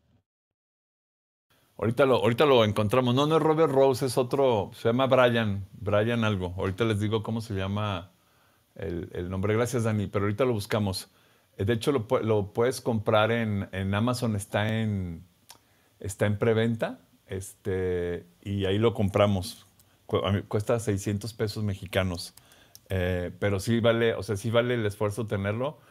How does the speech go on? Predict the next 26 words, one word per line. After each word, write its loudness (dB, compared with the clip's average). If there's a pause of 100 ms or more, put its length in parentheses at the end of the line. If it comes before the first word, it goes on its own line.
Brian 4
Piper 2
se -2
llama 0
el, -4
el -6
coautor. -4 (880)
Brian 2
Piper. -4 (280)
Este, -4
entonces, -2 (640)
nomás -2
es -4
cosa 0
de 0
que -4
sal-, 0
sale 2
el -2
dieciséis -2
de -2
febrero 0
la, -4 (100)
la, -14 (260)
la -8
edición. -6